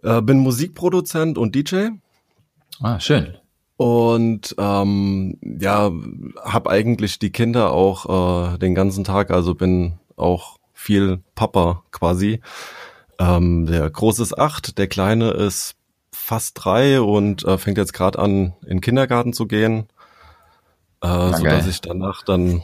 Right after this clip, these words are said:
Speaker 1: hoffentlich ein bisschen weniger F-, Vollzeit-Papa <laughs> bin und wieder mehr
Speaker 2: <laughs>
Speaker 1: Musik machen kann, ja.
Speaker 2: Ja, cool. Welche Richtung machst du das, Musik?
Speaker 1: Äh, das ist, äh, Deep House, elektronische Musik.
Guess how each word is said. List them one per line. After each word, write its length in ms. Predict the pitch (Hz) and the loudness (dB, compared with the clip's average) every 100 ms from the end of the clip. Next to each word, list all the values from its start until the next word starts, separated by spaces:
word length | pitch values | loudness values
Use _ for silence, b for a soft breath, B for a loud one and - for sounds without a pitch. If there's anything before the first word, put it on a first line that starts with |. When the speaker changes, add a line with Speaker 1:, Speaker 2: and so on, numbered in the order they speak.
| - | -4
Speaker 1:
hoffentlich 440 | - 92 95 95 90 | -4 -2 0 -2 -2
ein 60 | 87 | -6
bisschen 360 | 87 101 90 | -4 -2 2
weniger 420 | 101 95 92 85 | 4 4 2 0
F-, 500 | 82 - - _ - - _ _ | -2 -6 -20 _ -20 -20 _ _
Vollzeit-Papa 1120 | _ - - - 98 92 87 82 - 82 85 80 - - | _ -18 -12 -4 0 0 -2 -6 -6 -6 -8 -8 -10 -10
<laughs> 240 | - - | -12 -6
bin 80 | 101 - 92 | -6 -6 -10
und 260 | - 98 - | -10 -12 0
wieder 300 | 110 92 175 | 0 4 2
mehr 200 | 180 139 | 4 2
Speaker 2:
<laughs> 60 | 104 | 2
Speaker 1:
Musik 300 | 117 110 98 | 0 0 -2
machen 240 | 92 85 | -4 -4
kann, 240 | 82 80 73 | -6 -10 -10
ja. 180 | 71 - B B B B B B B | -14 -18 B B B B B B B
Speaker 2:
Ja, 220 | 95 98 98 - | -2 -2 0 0
cool. 180 | 165 | 2
Welche 220 | 117 120 110 | 2 2 0
Richtung 200 | 123 151 | 0 -2
machst 160 | 170 | -2
du 40 | 185 | -2
das, 160 | 220 | -2
Musik? 400 | 190 180 254 - B B B | 0 0 -2 -8 B B B
Speaker 1:
Äh, 200 | - 123 131 | 0 2 4
das 180 | 143 | 2
ist, 180 | 139 110 | 0 -2
äh, 260 | 117 113 104 | 0 0 0
Deep 280 | 92 156 151 | -2 -4 0
House, 500 | 139 135 131 - - | 0 2 -2 -6 -6
elektronische 640 | 98 104 - 98 107 101 | -6 -6 -6 -6 -4 -6
Musik. 640 | 98 92 90 87 - - | -4 -4 -4 -6 -10 -20